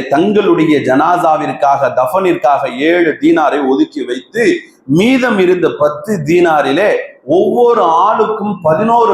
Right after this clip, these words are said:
பேருக்கு பிரிக்கும் பொழுது தீனார் நாலரை திருகமாக மாறி ஒவ்வொரு நபருக்கும் நாலரை திருகம் தான் போய் சேர்ந்தது என்பது இரண்டாம் உமர், அமீருல் முஃமினீன் உமர் இப்னு அப்துல் அசீஸ்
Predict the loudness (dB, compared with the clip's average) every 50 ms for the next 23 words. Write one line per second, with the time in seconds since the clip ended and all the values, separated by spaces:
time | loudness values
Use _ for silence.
0 | 0 0 0 0 0 0 0 -2 -4 -6 -4 -4 -4 -4 -4 -4 -4 -4 -2 0
1 | 0 0 0 0 0 0 0 -2 -4 -8 -16 -20 _ _ -14 -6 -4 -2 0 2
2 | 2 2 2 2 0 0 -2 -4 -8 -10 -8 -4 0 0 2 2 2 2 0 0
3 | 0 -2 -2 -2 -2 -2 -2 -2 0 0 0 0 0 0 0 0 0 0 0 -2
4 | -2 -2 0 0 0 0 0 0 0 0 0 -2 -4 -6 -12 -14 _ -2 -2 0
5 | 0 0 0 0 0 0 0 0 0 0 0 -2 -2 -4 -4 -2 0 0 0 0
6 | 0 -2 -2 -2 -4 -2 -2 -2 -2 0 -2 -4 -4 -4 -4 -2 -2 -2 -4 -6
7 | -6 -6 -8 -6 -4 -2 0 0 0 0 0 0 2 2 2 2 0 -2 -2 0
8 | 0 0 0 0 -2 -4 -10 -16 -20 _ _ -4 -2 0 0 0 0 0 0 0
9 | 0 0 0 0 0 0 2 2 0 -2 -2 -4 -6 -4 -4 -2 -2 -2 -2 0
10 | 0 0 0 0 -2 -2 -2 -2 0 0 0 -2 -2 -2 -2 -2 0 0 0 -2
11 | -2 -4 -8 -10 -8 -4 -4 -4 -4 -4 -6 -10 -8